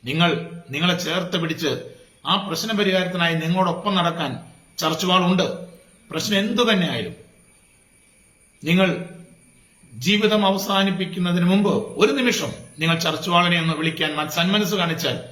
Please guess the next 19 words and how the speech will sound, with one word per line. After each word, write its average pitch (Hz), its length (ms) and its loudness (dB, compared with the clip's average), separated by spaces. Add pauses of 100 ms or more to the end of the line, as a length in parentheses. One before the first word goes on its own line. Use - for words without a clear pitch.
(400)
തീർച്ചയായിട്ടും 214 560 0
നിങ്ങൾക്കൊരു 170 400 2
ദൈവിക 160 400 2
ഇടപെടൽ 147 460 0 (340)
അവിടെ 139 260 -2
കാണാൻ 160 220 0
വേണ്ടി 143 160 -2
സാധിക്കും. 170 720 -2 (220)
അത് 139 100 -4
ഈ 165 40 2
കഴിഞ്ഞ 165 340 0
കാലത്തെ 165 560 -2 (260)
നമ്മുടെ 160 260 0
പ്രവർത്തനങ്ങൾ 165 600 0
കൊണ്ട് 156 440 -2 (260)
നമുക്ക് 160 520 0 (220)
നേടിയെടുക്കാൻ 165 540 0
വേണ്ടി 156 140 -2
സാധിച്ചിട്ടുണ്ടെന്ന 156 1080 -4